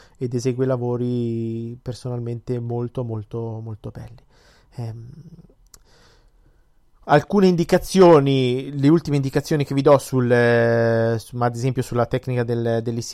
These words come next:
M, quindi dell'intentional camera movement, è quella di utilizzare sempre dei tempi lenti, quindi da un quindicesimo di secondo, eh,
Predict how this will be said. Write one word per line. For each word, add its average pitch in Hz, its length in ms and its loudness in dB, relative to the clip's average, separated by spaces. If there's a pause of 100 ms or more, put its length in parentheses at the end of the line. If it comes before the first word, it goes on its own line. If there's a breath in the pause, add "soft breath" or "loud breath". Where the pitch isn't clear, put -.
(120)
M, 113 400 -2 (200)
quindi 117 280 -10
dell'intentional 117 1040 -8
camera 117 440 -4
movement, 175 880 -4 (300 loud breath)
è 120 580 2 (220)
quella 160 340 2
di 117 1400 -4
utilizzare 143 480 0
sempre 139 300 -6
dei 127 120 -4
tempi 131 300 -6
lenti, 180 500 -6 (520 loud breath)
quindi 113 480 -8
da 117 520 0
un 120 120 -6
quindicesimo 117 720 -6
di 110 100 -8
secondo, 117 880 -4 (260 soft breath)
eh, 113 360 -6